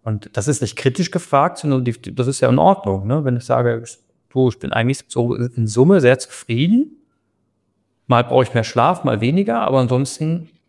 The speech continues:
passt das eigentlich alles.“ Ist das ja keine schlechte Nachricht, dass man irgendwie verlangweilt ist, sondern eine gute Nachricht, dass man irgendwo sich in der Mitte gef-, mittler-, mehr mittig gefunden hat. Ich will nicht behaupten, dass ich mal in der Mitte bin,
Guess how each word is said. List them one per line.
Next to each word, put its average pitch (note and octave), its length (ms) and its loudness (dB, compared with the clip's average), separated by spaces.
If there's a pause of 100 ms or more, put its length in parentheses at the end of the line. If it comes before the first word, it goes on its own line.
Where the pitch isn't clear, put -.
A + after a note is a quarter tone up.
(140)
passt - 340 -4
das F#3+ 160 -2
eigentlich G#2+ 460 -4
alles.“ A#2 400 -8 (960)
Ist B2 160 -2
das C3+ 140 2
ja C3 80 6
keine A#2 280 0
schlechte G3 460 0
Nachricht, A#2 720 -2 (380)
dass - 180 -2
man B2+ 100 0
irgendwie A2+ 260 0
verlangweilt A#2 640 2
ist, - 220 -6
sondern A#2 320 0
eine A2+ 340 -2
gute G3 260 0
Nachricht, A2+ 440 -2
dass A#2+ 140 -4
man A#2+ 120 -2
irgendwo C3 260 0
sich B2 180 -4
in B2 60 0
der A#2+ 100 2
Mitte D3+ 180 0
gef-, G#2 220 -8
mittler-, B2 480 2
mehr C3 340 6
mittig C#3 400 0
gefunden C#3 520 -6
hat. G2+ 180 -6 (220)
Ich - 60 -18
will C3 60 0
nicht A#2 140 -2
behaupten, A#2+ 280 0
dass A2+ 80 -4
ich A2 120 -8
mal A#2+ 60 -2
in A2 40 -4
der G2+ 80 0
Mitte C#3+ 220 -2
bin, D#3 340 -4